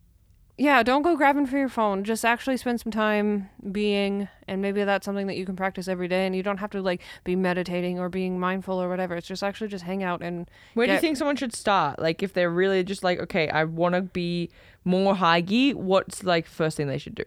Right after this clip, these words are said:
Speaker 1: If you don't have the book, Google, "What is Heige? How to be Heige?" and just read the damn article.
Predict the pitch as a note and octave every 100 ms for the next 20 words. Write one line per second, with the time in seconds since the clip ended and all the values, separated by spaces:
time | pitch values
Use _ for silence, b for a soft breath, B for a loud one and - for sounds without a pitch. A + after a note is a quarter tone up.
0 | - G#3 G#3+ G3+ G#3 A#3 A#3 G3 E3+ D3+
1 | B3 - - F#3 G3 F#3+ D#3 F3+ - G3
2 | F#3+ F#3+ G3 F3 D#3 E3 F#3+ G3 F#3+ F#3
3 | F#3+ F#3+ F3 E3 D#3 F3 F3+ - F3 F3+
4 | F3 F3+ F#3 F#3 E3+ D#3 D3 C#3+ - -